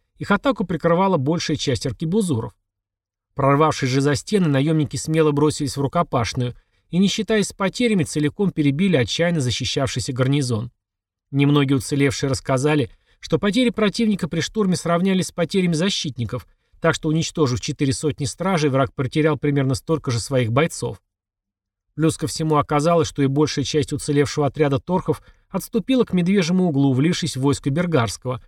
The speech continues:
а это ещё около тысячи лёгких всадников. В итоге армия Южного Гетмана вновь стала серьёзной силой по нашим меркам. Тысячи лёгкой кавалерии, примерно сотни уцелевших крылатых гусар – по четыре сотни аркебузуров.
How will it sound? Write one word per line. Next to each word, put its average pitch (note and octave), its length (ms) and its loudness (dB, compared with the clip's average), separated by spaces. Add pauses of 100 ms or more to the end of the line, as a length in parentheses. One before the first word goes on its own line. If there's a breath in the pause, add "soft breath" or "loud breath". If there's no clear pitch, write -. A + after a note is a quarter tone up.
(280)
а A#3+ 100 -2
это C#4+ 160 0
ещё F#3+ 260 0
около C#3 280 2
тысячи G3 420 -4
лёгких C3 340 -2
всадников. A#2 640 -6 (560)
В C#3 120 2
итоге C#3+ 320 4
армия C#3 360 2
Южного C3+ 360 2
Гетмана C#3+ 460 0 (200 soft breath)
вновь E3+ 260 2
стала B2+ 260 0
серьёзной C3+ 520 0
силой E3 280 -4
по C3 160 0
нашим C3 320 -2
меркам. A#2+ 440 -2 (360)
Тысячи A3+ 360 -2
лёгкой D#3+ 320 0
кавалерии, E3 540 0
примерно D#3 360 0
сотни D3+ 360 -4
уцелевших C#3 540 -2
крылатых C3+ 440 0
гусар – F3+ 440 -2 (360)
по E3+ 80 -6
четыре A3 340 -2
сотни D3 340 -2
аркебузуров. C3 760 0